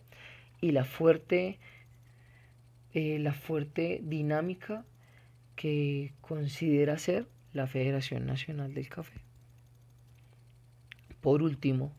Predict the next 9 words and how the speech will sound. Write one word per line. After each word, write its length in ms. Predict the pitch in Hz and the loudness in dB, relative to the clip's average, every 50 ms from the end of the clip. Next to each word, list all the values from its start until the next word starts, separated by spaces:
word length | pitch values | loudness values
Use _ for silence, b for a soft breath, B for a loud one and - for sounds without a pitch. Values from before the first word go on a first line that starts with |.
| - b b b b b b b b b - | -18 b b b b b b b b b -4
debemos 540 | 156 147 160 156 151 151 156 165 165 - | 4 6 6 6 6 6 2 -2 -4 -6
pensar 720 | - - 180 175 165 156 143 - - 143 139 139 135 - - b b b b b b b b b b b b b - | -6 -4 -4 -4 -4 -6 -6 -4 -2 -2 -2 -2 -4 -8 -14 b b b b b b b b b b b b b -2
que 140 | - 151 147 | 2 2 2
el 80 | 139 | 4
gobierno 440 | 139 143 143 147 147 143 151 165 165 | 4 4 6 6 4 2 2 -2 -4
nacional 680 | 175 180 180 - 175 156 143 135 135 127 131 165 202 - - - - | -4 -6 -4 -4 -2 -2 0 0 0 -2 -2 -4 -8 -12 -18 -6 0
es 240 | - 139 135 131 - | 0 2 2 0 -2
el 100 | 165 170 | -6 -6
principal, 1080 | - - - 175 170 165 160 151 - - 147 131 131 - - 170 170 165 170 127 127 | -8 -2 0 2 2 2 0 -2 -4 -6 -6 -6 -4 2 4 4 4 4 0 -4 -10